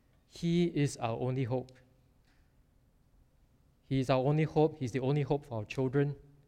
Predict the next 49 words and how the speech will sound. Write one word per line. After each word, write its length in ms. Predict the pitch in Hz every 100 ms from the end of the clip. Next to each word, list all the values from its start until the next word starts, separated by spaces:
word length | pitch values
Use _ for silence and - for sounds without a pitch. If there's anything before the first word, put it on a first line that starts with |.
| _ _ _ _ - - _ _ -
And 80 | 123
so, 100 | 175
Father, 220 | 151 156
we 100 | 139
pray 320 | 131 - 165
that 160 | 147 120
you 140 | 123
might 220 | 120 123 120
be 80 | 127
pleased 560 | - 160 170 160 -
to 80 | 127
work 260 | 123 143 -
powerfully 560 | - 131 127 147 143
in 80 | 120
our 120 | 101
midst. 400 | 113 127 - - - _ _ _ _ _ _ _ _
Father, 220 | - 151
we 100 | 147
commit 340 | 143 139 160 170
ourselves 480 | 120 - 151 147 -
to 120 | 127
you. 180 | 120 127
We 120 | 113
commit 260 | - 143 143
our 140 | 113
children 440 | - 127 127 135
to 120 | 127 113
you. 120 | 117
We 140 | 110
pray 420 | - - 147 151
that 240 | 143 117 123
you 80 | 120
would 180 | 123
work 260 | 120 143 139
in 100 | 117
us 160 | 123 -
by 140 | 110
your 100 | 113
Spirit. 520 | - - 110 139 - - _ _ _ _ _ _ _
We 80 | 143
pray 200 | 180 180
that 100 | 143
your 100 | 123
Spirit 360 | - 156 156
would 120 | 120 -
take 220 | 165 147
away 400 | 131 139 139 139 - - -
spiritual 600 | - - 143 143 139 147
death. 460 | 131 120 135 -